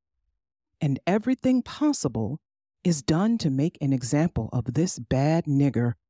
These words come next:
so there won't be any more like him." James Baldwin was affected greatly by the assassinations of the Reverend Doctor Martin Luther King Junior, Medgar Evers, and El Haj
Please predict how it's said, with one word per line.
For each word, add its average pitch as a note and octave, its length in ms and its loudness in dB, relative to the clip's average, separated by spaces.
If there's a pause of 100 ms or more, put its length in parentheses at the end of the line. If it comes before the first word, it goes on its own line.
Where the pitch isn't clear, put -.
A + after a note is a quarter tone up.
(140)
so - 160 0
there D#3 220 2
won't C#3+ 320 -2
be E3+ 260 -2
any F#3+ 240 4
more G3+ 300 4
like G#3+ 280 2
him." A2 360 -2 (1900)
James G3 320 2
Baldwin F3+ 420 0
was D3 220 0 (220)
affected D#3 520 -2
greatly C#3+ 640 -2 (140)
by D3+ 140 2
the C3+ 140 2
assassinations C3 920 0
of B2 200 -4
the B2 100 2
Reverend B2+ 360 2
Doctor B2+ 280 0
Martin B2 300 2
Luther B2+ 220 2
King B2 340 2
Junior, A#2 500 2 (640)
Medgar C#3 440 2
Evers, E3 560 2 (360)
and D3+ 640 4 (400)
El D#3 180 2
Haj C#3+ 500 0